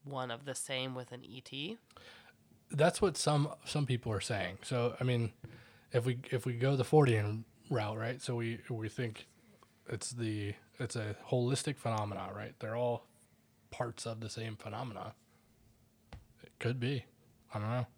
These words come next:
Speaker 2: Could be, could be, could not be. I don't know. Um, I just, I just know that they're, they're, they're associated with bad, bad hauntings, right? And we,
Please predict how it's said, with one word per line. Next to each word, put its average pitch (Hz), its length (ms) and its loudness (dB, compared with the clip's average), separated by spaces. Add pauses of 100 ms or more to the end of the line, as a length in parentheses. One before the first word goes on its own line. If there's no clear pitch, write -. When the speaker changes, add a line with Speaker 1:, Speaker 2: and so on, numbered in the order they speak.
(1160)
Speaker 2:
Could 147 160 6
be, 143 180 8
could 131 220 2
be, 120 160 0
could 120 140 2
not 107 160 4
be. 104 200 0 (340)
I 117 40 -6
don't 107 100 -4
know. 104 220 -2 (500)
Um, 101 400 0 (1800)
I 143 60 6
just, 139 320 6
I 143 80 8
just 151 180 6
know 127 140 8
that 107 160 4
they're, 117 300 2
they're, 113 340 0 (800)
they're 117 140 4
associated 151 500 8
with 113 180 2
bad, 107 380 2
bad 107 300 2
hauntings, 104 480 -4
right? 113 160 -2
And 120 120 0
we, 151 180 2